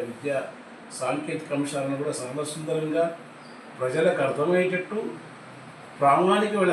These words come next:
స్థాయి ఉన్న శైలితో పత్రిక వస్తున్నది. ఉదాహరణకు దేవరాజు మహారాజు గారి లాంటి వ్యాసాలను కూడా ఎన్నో ప్రజాశక్తిలో నవ తెలంగాణ వస్తుంది. ఈ పత్రికను ఆదరిస్తూ,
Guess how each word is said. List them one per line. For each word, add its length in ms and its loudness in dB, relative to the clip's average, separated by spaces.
స్థాయి 340 2
ఉన్న 120 2
శైలితో 480 -2
పత్రిక 280 -8
వస్తున్నది. 480 -6
ఉదాహరణకు 540 4
దేవరాజు 440 2
మహారాజు 340 -2
గారి 140 -6
లాంటి 300 -10
వ్యాసాలను 480 -6
కూడా 120 -8
ఎన్నో 160 -12
ప్రజాశక్తిలో 720 -8
నవ 220 2
తెలంగాణ 360 -2
వస్తుంది. 320 -10
ఈ 120 -6
పత్రికను 480 -4
ఆదరిస్తూ, 440 -8